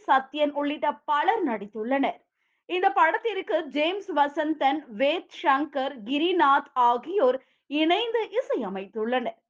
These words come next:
தற்பொழுது அரியவன் படத்தின் டீசர் இணையத்தில் வைரலாகி வருகிறது. தமிழில் இமைக்கா நொடிகள், சர்தார், திருச்சிற்றம்பலம் உள்ளிட்ட படங்களில் நடித்து ரசிகர்கள் மத்தியில்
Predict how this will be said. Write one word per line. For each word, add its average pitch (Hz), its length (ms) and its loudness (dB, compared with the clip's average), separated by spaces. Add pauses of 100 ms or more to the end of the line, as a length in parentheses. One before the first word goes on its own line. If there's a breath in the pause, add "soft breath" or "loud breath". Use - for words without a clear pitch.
(260)
தற்பொழுது 311 640 0
அரியவன் 330 580 4
படத்தின் 311 640 0
டீசர் 320 560 2
இணையத்தில் 311 680 -2
வைரலாகி 247 640 4
வருகிறது. 208 760 -4 (480)
தமிழில் 349 680 2
இமைக்கா 339 640 2
நொடிகள், 285 720 4
சர்தார், 254 800 2
திருச்சிற்றம்பலம் 311 1040 0
உள்ளிட்ட 294 420 0
படங்களில் 302 640 2
நடித்து 285 480 0
ரசிகர்கள் 277 800 0
மத்தியில் 226 680 2